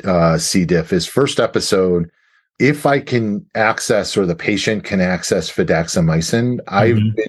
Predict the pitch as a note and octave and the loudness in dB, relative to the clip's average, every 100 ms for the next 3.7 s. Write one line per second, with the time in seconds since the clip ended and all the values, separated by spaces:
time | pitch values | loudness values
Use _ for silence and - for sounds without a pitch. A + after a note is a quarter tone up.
0 | - G2 G2+ F2+ F#2 E2+ E2+ E2+ - E2+ | -6 0 0 2 2 2 2 0 0 -2
1 | D#2+ D2+ - D2+ C#2 - - C#2 E2 _ | -2 -4 -4 -4 -4 -6 -8 -10 -14 _
2 | _ - F#2+ G2 F2+ F2+ F2 E2 G#2+ F#2+ | _ -10 -2 0 2 0 -6 -4 -2 0
3 | G#2+ F#2 G#2 F#2+ - - | -2 0 0 0 -4 -8